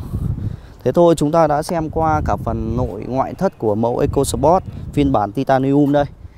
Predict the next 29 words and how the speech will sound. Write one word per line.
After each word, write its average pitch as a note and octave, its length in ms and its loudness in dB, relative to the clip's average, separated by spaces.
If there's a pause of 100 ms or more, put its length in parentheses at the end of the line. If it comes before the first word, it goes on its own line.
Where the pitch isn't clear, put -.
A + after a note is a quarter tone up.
(180)
Hai C3+ 160 -8
không C#3+ 160 -6
mười A#2+ 100 -4
bảy, G#2 300 -6
đây A#2+ 160 0
là A2 80 -2
phiên B2 180 -4
bản F#2+ 200 -4
cao C3+ 300 -2
cấp - 180 -8
nhất G3+ 200 -6
được - 100 -4
sản G#2 140 -4
xuất - 160 -4
năm C3 120 -4
hai A#2+ 100 -6
không B2 140 -4
mười G#2+ 100 -4
bảy, - 200 -4 (100)
tư C3 80 0
nhân B2 220 0
một G2+ 100 -2
chủ. G2 220 -4 (540)
Rồi A#2 200 0
chúng A#2 120 -6
ta C3+ 160 -2 (160)
đi C3 100 -2
tìm A2+ 180 -4
hiểu G2 140 -4